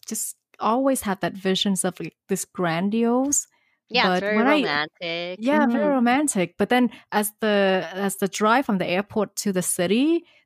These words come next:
Speaker 1: the country looks, like, really poor to me. Like, it's not very developed. And
Speaker 3: Oh, really?
Speaker 1: like, yeah, the housing is just, it's not to the
Speaker 3: A little bit
Speaker 1: standard that we have.
Speaker 3: dilapidated?
Speaker 1: Yeah, it's not in the standard that we have in North America. So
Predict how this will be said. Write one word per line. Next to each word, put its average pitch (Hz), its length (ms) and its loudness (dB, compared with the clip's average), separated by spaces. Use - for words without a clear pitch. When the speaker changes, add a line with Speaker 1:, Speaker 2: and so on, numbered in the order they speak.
Speaker 1:
the 190 80 2
country 339 420 2
looks, 220 320 0
like, 175 200 -2
really 202 220 2
poor 208 340 0
to - 180 -4
me. 165 260 0
Like, 160 160 -2
it's 175 140 -4
not 208 220 0
very 208 340 2
developed. 170 580 0
And 180 420 2
Speaker 3:
Oh, 320 240 2
really? 220 300 2
Speaker 1:
like, 196 220 2
yeah, 220 260 4
the 208 80 2
housing 233 560 2
is 196 160 0
just, - 420 -2
it's 185 220 -6
not 214 300 0
to - 100 -2
the 208 80 4
Speaker 3:
A 175 40 0
little 185 160 2
bit 196 120 4
Speaker 1:
standard 254 140 4
that 160 100 4
we 190 140 0
have. 254 140 4
Speaker 3:
dilapidated? 339 340 -4
Speaker 1:
Yeah, 240 400 4
it's 190 200 -4
not 277 220 -2
in 240 120 -2
the 240 80 -2
standard 214 400 -4
that 202 80 -4
we 190 80 -4
have 185 260 -6
in 190 60 -6
North 185 220 -8
America. 185 480 -6
So 175 340 -2